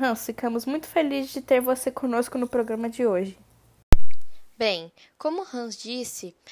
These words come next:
Speaker 2: é realmente importante preservar a bi-, a biodiversidade. Como aqui no Brasil, abrigamos a maior floresta com a maior biodiversidade do mundo.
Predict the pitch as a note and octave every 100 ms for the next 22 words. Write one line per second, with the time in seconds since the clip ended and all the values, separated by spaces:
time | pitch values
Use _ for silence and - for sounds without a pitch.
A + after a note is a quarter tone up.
0 | _ G#3 G#3 B3+ D4+ C#4+ C4+ B3 A3+ G#3
1 | A3+ - A3 G#3 G3 G3+ G3 G#3 G3 -
2 | F#3+ G3 G3 F#3+ G#3 - D#3 D3+ _ -
3 | G#3+ A3 A3 G#3+ A#3 A#3 F#3 D#3+ D#3+ F#3
4 | G#3+ C4 C#4 A#3 G3+ G3+ C4 - C#4 G3+
5 | G#3+ A#3 A3+ _ G3 F3+ E3 F3+ B3+ C#4+
6 | C#4+ B3+ A#3+ A3+ G#3+ G3+ G3 A#3+ C4 F#3
7 | E3+ D#3